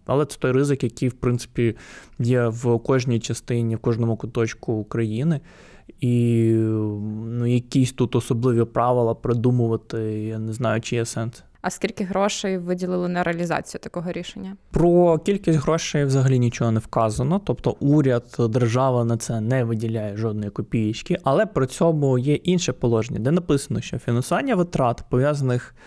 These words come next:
Speaker 1: з евакуацією і поверненням дітей, здійснюється за рахунок засновників закладів, а також інших джерел, не заборонених законодавством. Тобто це означає: або за кошти уряду, або, що швидше за все буде, основні витрати будуть покладатися саме на кошти,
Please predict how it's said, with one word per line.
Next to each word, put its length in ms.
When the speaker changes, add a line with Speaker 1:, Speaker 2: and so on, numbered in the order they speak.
Speaker 1:
з 460
евакуацією 920
і 80
поверненням 640
дітей, 540
здійснюється 480
за 160
рахунок 400
засновників 600
закладів, 520
а 60
також 320
інших 280
джерел, 280
не 140
заборонених 640
законодавством. 640
Тобто 220
це 160
означає: 600
або 320
за 120
кошти 500
уряду, 580
або, 360
що 200
швидше 400
за 120
все 200
буде, 320
основні 440
витрати 420
будуть 260
покладатися 540
саме 260
на 100
кошти, 440